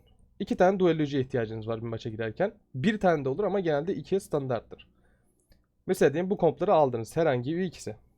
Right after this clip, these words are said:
Şöyle göstereyim size. Herhangi bir ikisini aldınız. Şimdi bunlardan bir, iki tanesini aldınız. Oynuyorsunuz değil mi?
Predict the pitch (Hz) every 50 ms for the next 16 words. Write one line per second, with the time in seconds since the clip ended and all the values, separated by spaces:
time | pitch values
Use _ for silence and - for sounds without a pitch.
0 | _ _ _ _ _ _ _ _ _ _ _ _ _ _ _ - 143 131 127 123
1 | 120 123 - 127 120 120 113 - - - 127 156 185 - - _ _ _ _ _
2 | _ _ _ _ _ _ _ _ _ _ _ _ _ _ _ _ _ _ _ -
3 | 185 214 202 185 170 175 170 180 175 - - - 170 202 196 156 151 139 123 113
4 | 104 107 - - - - _ _ _ _ _ _ _ _ _ _ _ _ _ _
5 | _ _ _ _ _ _ _ _ _ _ _ - - 147 131 113 117 113 113 123
6 | 165 170 151 139 139 139 156 175 175 170 170 170 175 - - _ _ 165 - -
7 | - 147 131 123 - - 202 190 - 135 127 123 113 107 101 - - - - 156
8 | 151 143 131 117 110 - 110 117 123 160 220 214 -